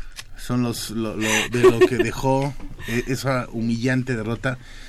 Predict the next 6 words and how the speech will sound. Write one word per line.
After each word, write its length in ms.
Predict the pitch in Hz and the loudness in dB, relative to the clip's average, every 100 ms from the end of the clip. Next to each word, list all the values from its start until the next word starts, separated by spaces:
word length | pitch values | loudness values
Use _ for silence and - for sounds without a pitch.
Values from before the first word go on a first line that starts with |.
| - - | -8 -2
frente 340 | 113 107 110 | 0 2 2
a 40 | |
las 840 | 107 107 104 104 98 - - - - - 494 | 0 2 0 -2 -6 -6 -8 -8 -12 -4 0
gallinas. 640 | 110 123 135 160 - - - 349 - 339 - 294 - - - - - | 4 6 6 4 -2 -12 -6 -6 -4 -6 -6 -10 -10 -16 -16 -18 -6
Em, 760 | 117 113 110 110 110 107 101 90 - - - - - - | -2 0 0 2 2 0 -2 -6 -12 -18 -16 -16 -18 -6
lamentable. 640 | 120 110 101 101 113 117 | 0 2 0 0 2 2